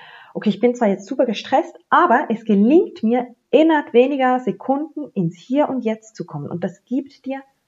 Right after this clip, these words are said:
eine gewisse Leichtigkeit zurück. Weil ich hatte das oft so, dass ich total gestresst war und dann hatte ich das Gefühl, ich gehe unter. Und dadurch, dass ich dann wusste, nein, ich gehe nicht unter, ich kann mich mit der Dankbarkeit verbinden, ähm,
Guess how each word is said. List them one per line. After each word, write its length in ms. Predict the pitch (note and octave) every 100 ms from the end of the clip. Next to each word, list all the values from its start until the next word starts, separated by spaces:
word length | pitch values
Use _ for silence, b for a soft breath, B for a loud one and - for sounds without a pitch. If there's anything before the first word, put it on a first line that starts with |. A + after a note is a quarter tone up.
| -
eine 160 | D3+
gewisse 500 | D#3+ D#3 G#3 - G#3+ - _ _ -
Leichtigkeit 720 | D3+ D3+ G3 G3+ G3 E3 B2+
zurück. 300 | - - B2 _ _ _ B B
Weil 180 | G#3 G#3
ich 160 | D#4 D#4+
hatte 160 | D4+
das 220 | B3+ A#3 -
oft 220 | B3+ -
so, 100 | C#4
dass 140 | A3
ich 100 | G#3
total 300 | - G3+ A3
gestresst 520 | A3 - - A#3+ -
war 160 | B3 D#4+
und 100 | D#4
dann 120 | G3
hatte 160 | G#3 -
ich 60 |
das 160 | - F3+
Gefühl, 240 | F3 B3 A#3+
ich 160 | -
gehe 300 | A3+ G#3+ G3+
unter. 540 | G3+ E4 - F3+ D#4+ - _ _ _ B B B B B
Und 340 | A#3+ A#3+ - _ _ _ _ _ _ _ -
dadurch, 380 | C4 D#4+ - -
dass 180 | A3+
ich 100 | -
dann 220 | - G3 F#3
wusste, 280 | D#4+ - F#3
nein, 540 | F3+ A#3 C#4 G3+ D3
ich 180 | G#3 -
gehe 220 | B3+ B3+ A#3+
nicht 240 | G3+ -
unter, 280 | A3 A3 E3+
ich 140 | B2
kann 200 | - C4
mich 180 | D4 C#4+
mit 140 | C4
der 100 | B3+
Dankbarkeit 640 | A#3+ A#3 C4+ B3+ G3+ E3 -
verbinden, 440 | E3 D#3+ D3 C#3+ - B B B B B _
ähm, 640 | - G#3 G#3 G#3 - -